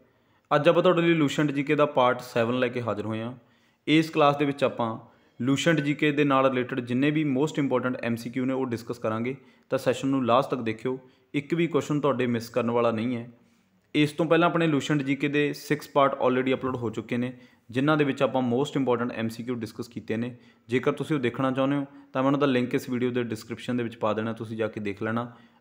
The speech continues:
Otherwise, ਤੁਸੀਂ ਆਪਣੇ ਚੈਨਲ 'ਤੇ ਵਿਜ਼ਿਟ ਕਰੋ, ਪਲੇਲਿਸਟ ਦੇ ਵਿੱਚ ਜਾਓ,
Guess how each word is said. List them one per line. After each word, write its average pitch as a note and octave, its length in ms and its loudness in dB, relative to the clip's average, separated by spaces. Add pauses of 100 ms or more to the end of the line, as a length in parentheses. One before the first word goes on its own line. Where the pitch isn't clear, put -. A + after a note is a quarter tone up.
(180)
Otherwise, D3 340 4
ਤੁਸੀਂ C#3 200 0
ਆਪਣੇ C3+ 200 0
ਚੈਨਲ A#2 300 -2
'ਤੇ A#2 120 -2
ਵਿਜ਼ਿਟ A2 320 -6
ਕਰੋ, A2+ 360 -4 (300)
ਪਲੇਲਿਸਟ C3+ 420 2
ਦੇ C#3+ 60 2
ਵਿੱਚ B2+ 180 -4
ਜਾਓ, A2 460 0